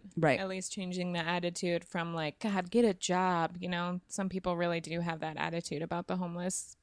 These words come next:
Speaker 1: Yeah.
Speaker 2: population, and it's just, that's not the
Speaker 1: It's not
Speaker 2: case
Speaker 1: that
Speaker 2: at all.
Speaker 1: simple.
Speaker 2: It is
Speaker 1: Yeah.
Speaker 2: not, it's not that they are feeling lazy. Like, that's not why anyone is <laughs> homeless.
Speaker 1: Oh, yeah.
Speaker 2: And, you know, but some people really think that.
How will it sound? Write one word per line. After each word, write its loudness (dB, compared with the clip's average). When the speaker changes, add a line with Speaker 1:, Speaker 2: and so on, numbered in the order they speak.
Speaker 1:
Yeah. 12
Speaker 2:
population, 2
and -2
it's -6
just, -8
that's 2
not 0
the -4
Speaker 1:
It's -4
not 10
Speaker 2:
case 2
Speaker 1:
that 2
Speaker 2:
at 4
all. 6
Speaker 1:
simple. 4
Speaker 2:
It 0
is 6
Speaker 1:
Yeah. 6
Speaker 2:
not, 2
it's -4
not 0
that 0
they 0
are 0
feeling -4
lazy. -4
Like, -4
that's -4
not -2
why 0
anyone -8
is 0
<laughs> 0
homeless. 4
Speaker 1:
Oh, 12
yeah. 12
Speaker 2:
And, 2
you 4
know, 4
but 4
some 0
people 0
really 4
think -2
that. 4